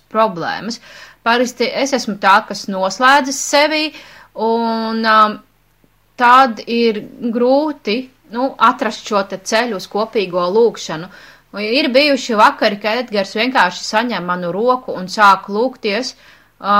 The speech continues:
lai gan redz, ka es esmu riktīgi dusmīga. Viņš lūdzas par tām lietām, par kurām mēs ikdienā lūdzamies, ā,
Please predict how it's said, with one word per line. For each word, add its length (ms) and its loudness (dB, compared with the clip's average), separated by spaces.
lai 160 4
gan 160 0
redz, 300 2
ka 100 0
es 160 -4
esmu 240 -6
riktīgi 520 -6
dusmīga. 760 -6
Viņš 340 -2
lūdzas 420 0
par 160 -4
tām 300 0
lietām, 420 0
par 140 -10
kurām 400 -2
mēs 180 -6
ikdienā 600 -2
lūdzamies, 720 -4
ā, 180 4